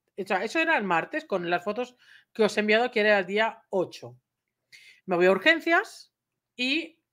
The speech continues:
eh, cuando me vio la doctora me dijo, "Esto es celulitis". Pero me lo dijo con convicción.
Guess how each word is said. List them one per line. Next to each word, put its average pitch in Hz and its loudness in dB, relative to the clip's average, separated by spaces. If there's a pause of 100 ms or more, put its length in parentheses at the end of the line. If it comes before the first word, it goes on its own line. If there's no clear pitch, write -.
eh, 202 0
cuando 175 -4
me 170 -2
vio 175 0
la 180 4
doctora 220 0
me 220 -2
dijo, 175 0
"Esto 202 -6
es 247 -14
celulitis". 165 -2 (520)
Pero 208 2
me 214 0
lo 226 2
dijo 311 0
con 226 0
convicción. 170 -2